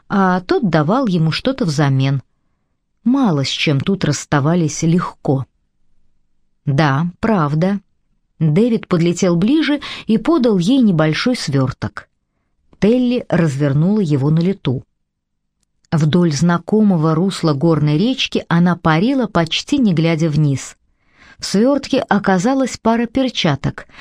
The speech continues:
сшитых вручную из тонкой коричневой кожи. Телли сложила в несколько раз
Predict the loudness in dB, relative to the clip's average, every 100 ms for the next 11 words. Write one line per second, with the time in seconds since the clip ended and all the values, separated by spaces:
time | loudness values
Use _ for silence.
0 | -20 -10 -4 -2 0 0 2 0 2 2
1 | 2 2 0 0 -2 -2 0 2 2 0
2 | -2 0 0 -2 0 0 0 -2 -2 0
3 | -2 -4 -8 -20 _ _ _ _ _ _
4 | _ 0 2 2 0 0 0 0 0 2
5 | 0 0 -2 -2 0 0 0 -2 -6